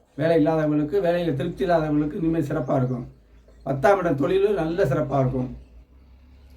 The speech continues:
இது குருபகவானுடைய பலன்களுங்க. இப்ப எட்டுல ராகு இருக்கும்போது ஆரோக்கிய குறைவு தான்.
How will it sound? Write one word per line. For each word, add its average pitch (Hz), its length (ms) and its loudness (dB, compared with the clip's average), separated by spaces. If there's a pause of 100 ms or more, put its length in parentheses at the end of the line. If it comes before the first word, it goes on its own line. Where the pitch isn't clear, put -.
(580)
இது 196 200 6
குருபகவானுடைய 196 640 4
பலன்களுங்க. 147 540 0 (960)
இப்ப 135 160 -4 (1500)
எட்டுல 170 420 0
ராகு 170 260 4
இருக்கும்போது 160 420 0
ஆரோக்கிய 160 420 -2
குறைவு 151 320 -2
தான். 135 200 -2